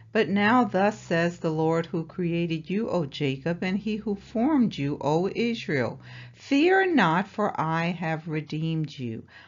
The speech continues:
I have called you by your name, you are mine." So the nation of Israel has been created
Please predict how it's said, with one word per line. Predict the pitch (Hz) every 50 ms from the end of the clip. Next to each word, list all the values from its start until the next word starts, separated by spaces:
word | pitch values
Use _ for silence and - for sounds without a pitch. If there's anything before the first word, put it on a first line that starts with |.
| _ _
I | - 151 160
have | - 180 160 - -
called | - - 233 214 226 240 247 240 240
you | 233 214
by | 208 214 190 180 175 175
your | 170 151 156 151 151
name, | 151 151 151 160 165 170 170 175 175 170
you | 165 156 151 151 160 165 170 156 151 - - -
are | 139 139 143 143 143 147 143 143 147
mine." | - 143 135 135 135 135 135 139 139 139 139 135 123 117 107 98 - - - - - - - - - - -
So | - - 208
the | 202 202
nation | 202 202 214 285 330 - - 320
of | 294 233 226 -
Israel | 196 214 202 196 185 175 185
has | 175 180 202 196 202 208 208 -
been | 196 196 180 175 180
created | 175 - - 160 151 151 151 160 165 165 175 175 175 -